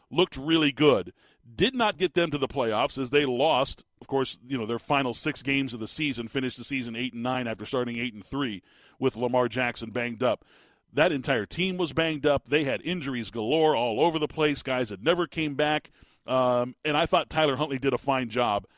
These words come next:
I don't know exactly, I, I don't wanna give him an incomplete because I've seen him play and seen him be impressive enough to me to be a, a, a viable quarterback in this league.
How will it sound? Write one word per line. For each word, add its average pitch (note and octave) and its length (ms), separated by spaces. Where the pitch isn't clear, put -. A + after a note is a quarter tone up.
I D#3 120
don't G#3 320
know F3+ 500
exactly, D3+ 840
I, E3+ 220
I - 20
don't A#3 160
wanna G3+ 140
give E3 220
him F3 100
an D3 120
incomplete D3+ 560
because C#3 300
I've C#3 180
seen G3 300
him D#3 220
play D#3 380
and A#2 120
seen F3+ 280
him D3+ 260
be E3 360
impressive D#3 640
enough D3 360
to C#3 120
me D#3 360
to B2 140
be C#3+ 400
a, B2 160
a, C3+ 100
a B2 40
viable C#3 480
quarterback C#3+ 540
in C3 80
this B2 220
league. D#3 380